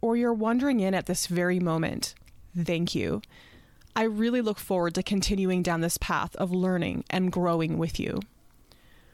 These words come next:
Right about now, you're probably asking, "Bryn, what the heck is a Sweepings? Why is this popping up on a non-Thursday? This is Abby Normal." These are all valid thoughts, so allow me to explain.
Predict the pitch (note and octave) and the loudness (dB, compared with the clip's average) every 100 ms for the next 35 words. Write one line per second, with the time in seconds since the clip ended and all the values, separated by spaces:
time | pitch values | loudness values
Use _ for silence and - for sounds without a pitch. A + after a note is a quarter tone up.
0 | - - - - A3 A#3 D4+ D#4 C#4+ G3 | -20 -20 -12 -4 0 2 2 2 0 2
1 | F3 F3+ F#3+ F#3 - G3+ G3 F#3 F3+ F3 | 2 2 2 0 -2 -2 -2 0 0 2
2 | F3 - F3+ E3+ E3 - - F3 E3+ E3 | 0 -2 0 0 0 -2 -8 -6 0 2
3 | D#3 A3+ C#4+ - _ G3 G3 D4 - D#4 | 2 2 2 -2 _ -4 0 0 0 -2
4 | - G3+ G3+ - G3 G3+ - E3+ - - | 0 -2 -2 -2 -2 -2 0 -2 -2 -4
5 | - F#3+ - - D#3+ D#3+ D#3+ F3 G3+ G3+ | -4 -4 -6 -6 -2 0 0 0 0 -2
6 | - G#3+ A#3+ A3+ G#3+ A3+ A3+ A#3 A3+ A#3 | -2 -2 0 0 0 2 2 2 2 2
7 | C4 C#4 - - - - - - - F3+ | 2 0 -2 -4 -6 -8 -12 -12 -6 0
8 | F3+ A#3 - - D4+ - E3 F3 G3 C4 | 2 2 0 0 -2 0 -2 0 2 2
9 | C4+ E3+ - - - - - - - - | 2 0 -2 -6 -12 -20 -20 -20 -20 -16
10 | - F3+ E3+ F3+ F3 F3+ F3 G#3+ G#3+ F3 | -4 0 2 2 2 2 2 2 0 0
11 | - - - - - B3 C4+ A#3 F#3+ G3 | -2 -2 -4 -2 0 2 2 2 2 0
12 | G3 F#3 F3 - C#3 B1 G#3 | 0 -2 -2 -2 -2 -2 -4